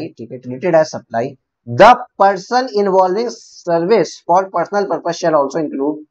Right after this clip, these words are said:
liable to G S T। अब जीएसटी की liability लिखने की यहाँ need तो थी नहीं, चलो कोई बात नहीं। RAM is imported machinery from U K। अब भाई फिर आप machinery क्यों, आप business की चीजें, business की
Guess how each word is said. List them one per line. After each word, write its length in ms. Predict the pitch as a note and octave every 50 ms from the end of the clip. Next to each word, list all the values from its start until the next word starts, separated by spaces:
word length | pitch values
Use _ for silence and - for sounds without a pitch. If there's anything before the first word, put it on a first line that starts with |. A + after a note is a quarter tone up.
| _ - B2+ C3+
liable 280 | C3+ C3+ C#3+ D#3 D3+ D#3
to 80 | D#3 A#2+ A2
G 80 | A2+ A2
S 80 | G#2+ - -
T। 100 | A2 G2+ - _ _ _ _ _ _ _ _ _ _ _ _ _ _ _ _ _ _ _ _ _ _ _ _ _ _ _ _ _ -
अब 140 | - A#2 A2+ A2
जीएसटी 360 | B2+ C#3 C#3 C3+ - - F3+ E3
की 140 | E3 D#3
liability 380 | D3 C3+ B2+ B2+ C3 B2 D3 C#3
लिखने 180 | B2 C3+ C3+ B2+
की 100 | B2+ B2+
यहाँ 100 | B2 A#2
need 280 | A#2 A#2 B2 A#2 A#2+
तो 120 | B2 A#2 - -
थी 100 | A#2 A#2
नहीं, 220 | A#2 A2+ B2+ C3+ B2+
चलो 220 | - B2 A#2+ A#2+ - A#2
कोई 60 | G2+
बात 200 | G2+ G#2 G#2 - A#2+
नहीं। 140 | C3 C3+ - _ _ _ _ _ _ _ _ _ _ _ _ _ _ _ _ -
RAM 360 | A2+ A2 B2 D3+ E3+ G#3 A#3 A#3+ A#3 G#3
is 80 | G3 G3+
imported 460 | G3+ - F3 E3+ D#3+ E3 G3+ F#3+ F#3+ F3+
machinery 440 | E3 - E3+ D#3+ D#3+ D#3+ F#3 G3 F#3 F#3+
from 200 | F3+ E3 D#3+ C#3+ D3
U 80 | D3+ D3+ -
K। 140 | B2+ A#2 A2+ - D#3
अब 140 | E3 - -
भाई 180 | E3+ G3 G3+ G3+ - -
फिर 120 | F#3 F3+
आप 160 | F#3 F3 - D#3+ D3+ D3
machinery 500 | D3 D3 - - F3 E3+ F3+ F3 F3 F3+
क्यों, 260 | E3+ F3+ F3+ E3+ D#3+ D#3
आप 140 | C#3+ C3+ C3
business 300 | D3+ D3+ D#3+ G3+ G#3+ G3+
की 120 | - A3 F#3 - F3
चीजें, 340 | E3 D3+ F3 G3+ F#3+ C#3 C3
business 400 | D3+ E3+ D#3+ F3+ A3 A#3+ A#3 -
की 80 | G#3+